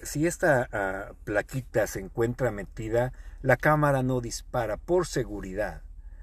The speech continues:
Entonces hay que quitar esta placa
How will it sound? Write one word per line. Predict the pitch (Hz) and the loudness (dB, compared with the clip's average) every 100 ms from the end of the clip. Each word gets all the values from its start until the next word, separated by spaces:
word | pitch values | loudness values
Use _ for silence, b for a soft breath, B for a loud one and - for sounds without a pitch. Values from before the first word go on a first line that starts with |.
| b b | b b
Entonces | 131 120 170 156 147 - - | -6 0 0 2 -2 -6 -4
hay | 151 160 | -2 -2
que | - 131 | -2 -6
quitar | - - 117 98 | -6 -6 -4 -4
esta | 90 - | -8 -10
placa | 85 123 139 - 160 156 | -4 2 2 2 -4 -4